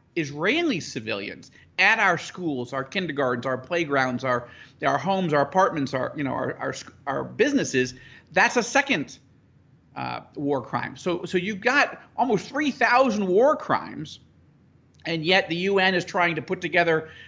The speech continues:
a doc-, uh, you know, a resolution to condemn us. Uh, the Biden administration has been almost invisible. Uh, they, they, uh, you know, I agree with President Trump that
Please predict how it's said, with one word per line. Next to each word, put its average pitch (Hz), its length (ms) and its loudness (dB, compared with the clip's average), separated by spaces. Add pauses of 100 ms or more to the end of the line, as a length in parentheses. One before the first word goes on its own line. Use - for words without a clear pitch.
(100)
a 143 60 -10
doc-, 156 340 2
uh, 160 120 2
you 175 100 -2
know, 135 220 -2
a - 60 -6
resolution 156 540 0
to 247 80 -8
condemn 139 600 0
us. 123 380 -6 (460)
Uh, 143 200 -2
the 139 100 -2
Biden 180 280 4
administration 165 560 -4
has 143 160 -6
been 135 500 -4 (800)
almost 214 500 2
invisible. 175 680 -2 (120)
Uh, 139 180 -8
they, 147 280 -4
they, 165 280 0 (300)
uh, 120 40 -6 (180)
you 240 140 0
know, 143 320 2 (800)
I 180 180 4
agree 214 320 2
with 175 180 2
President 143 420 2
Trump 139 400 -2
that 147 380 2